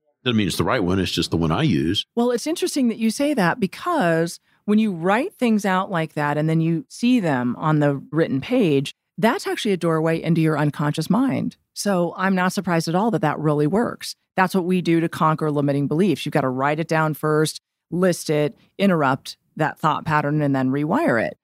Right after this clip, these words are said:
Speaker 2: So that's exactly what you're doing there.
Speaker 1: Well, that's where you're calling fear your friend. You've recharacterized it. And so much of that, and I see in the business owners and with my kids,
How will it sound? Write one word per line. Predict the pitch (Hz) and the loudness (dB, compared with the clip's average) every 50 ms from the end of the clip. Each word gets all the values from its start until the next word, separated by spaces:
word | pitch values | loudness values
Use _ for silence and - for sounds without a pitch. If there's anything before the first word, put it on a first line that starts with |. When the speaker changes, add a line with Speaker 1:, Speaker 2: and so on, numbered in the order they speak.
| _ _ _ | _ _ _
Speaker 2:
So | - - 180 | -4 -2 0
that's | 160 160 175 - - | 0 0 0 -2 -2
exactly | 202 202 190 180 185 208 - - 190 | -4 -2 0 0 0 0 0 0 0
what | 165 160 143 - | 2 2 0 -2
you're | 143 151 | -2 -2
doing | 147 180 226 381 262 156 131 | 0 2 2 2 4 2 2
there. | 110 90 65 62 - _ _ _ _ - | 0 -2 -4 -8 -12 _ _ _ _ -4
Speaker 1:
Well, | - 98 | 0 0
that's | 95 104 107 - - | 2 2 0 0 0
where | 120 95 | 0 2
you're | 90 92 92 | 2 2 2
calling | - - 104 98 90 87 | 2 0 0 2 2 0
fear | - - - 104 92 | 0 0 0 0 2
your | 85 76 73 | 2 0 -2
friend. | - - 123 113 92 80 71 71 - _ _ _ _ _ _ - - | -2 0 0 2 2 2 0 -2 -4 _ _ _ _ _ _ -4 -2
You've | 98 95 | 0 2
recharacterized | 95 98 80 - - 87 82 76 - 80 76 65 69 73 73 - | 2 2 0 2 2 0 0 0 0 0 0 0 0 -2 -2 -2
it. | - - - - _ _ _ _ _ - | -2 -2 -4 -6 _ _ _ _ _ -6
And | - 123 120 | -4 -4 -2
so | - 208 196 | -2 -2 -2
much | 180 165 123 - | -2 -2 -2 -2
of | 110 | -2
that, | 104 110 107 98 95 | -2 0 0 0 0
and | 95 92 95 95 - | 0 0 -2 -4 -4
I | - 92 90 | -6 -8 -6
see | - - 113 107 | -6 -6 -4 -4
in | 98 95 | -2 -2
the | 90 80 | -4 -4
business | - 101 - 107 101 - | -4 -4 -4 -4 -4 -2
owners | 104 98 98 95 95 92 - | -2 0 0 0 0 0 0
and | 101 92 92 90 95 98 | 0 0 0 0 0 0
with | 98 - - | 0 -2 -2
my | 92 82 | -2 -4
kids, | - - - - 82 76 - - - | -4 -2 -2 -2 -2 -2 -4 -6 -8